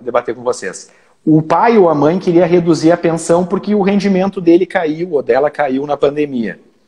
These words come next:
A parte contrária dizendo, negativo. Aí qual foi a solução que eles fizeram?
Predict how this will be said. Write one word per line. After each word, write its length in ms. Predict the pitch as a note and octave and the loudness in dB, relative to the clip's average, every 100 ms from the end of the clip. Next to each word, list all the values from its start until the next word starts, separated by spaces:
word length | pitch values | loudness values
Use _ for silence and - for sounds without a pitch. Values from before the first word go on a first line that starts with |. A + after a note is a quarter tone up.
| _ | _
A 100 | F3+ | -4
parte 320 | E3+ F#3+ F#3 | -2 -2 -2
contrária 460 | A3 G3+ G3+ G3 A3+ | -4 -4 2 2 2
dizendo, 400 | G#3+ A#3+ C4+ F#3 | 2 0 0 -2
negativo. 680 | C#3+ E3 F3+ - A3+ F3 - _ _ _ _ _ - | -2 -2 -4 -4 -6 -6 -12 _ _ _ _ _ -2
Aí 140 | C#3 | 0
qual 160 | C#3 F3 | 2 0
foi 220 | - G3 | 2 0
a 60 | G#3+ | 2
solução 460 | G#3+ G3+ G3 F#3 | 0 -2 0 -2
que 80 | G3 | 0
eles 160 | F#3 - | -2 0
fizeram? 460 | D#3 C#3+ B2 G2 | 0 2 2 0